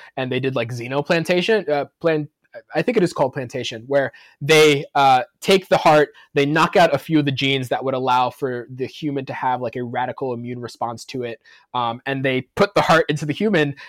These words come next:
and they view, like, they, they actually run that operation. I think this was, like, an eight-hour operation that was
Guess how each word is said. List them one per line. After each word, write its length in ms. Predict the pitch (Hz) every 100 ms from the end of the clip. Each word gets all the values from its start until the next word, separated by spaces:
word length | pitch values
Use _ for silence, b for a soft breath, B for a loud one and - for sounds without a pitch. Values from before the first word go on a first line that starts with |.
| B
and 200 | 143 139
they 120 | 139 139
view, 480 | 131 151 151 147
like, 240 | 151 131 -
they, 160 | 147
they 160 | 147 143
actually 320 | 135 - 151
run 220 | 127 131
that 100 | 131
operation. 480 | 123 - 113 151 110
I 80 | 98
think 160 | 185 175
this 200 | 160 _ -
was, 140 | 151
like, 100 | 139
an 80 | 131 -
eight-hour 480 | 156 156 143 139 -
operation 520 | 139 - 139 131 131
that 180 | 131 123
was 280 | 127 117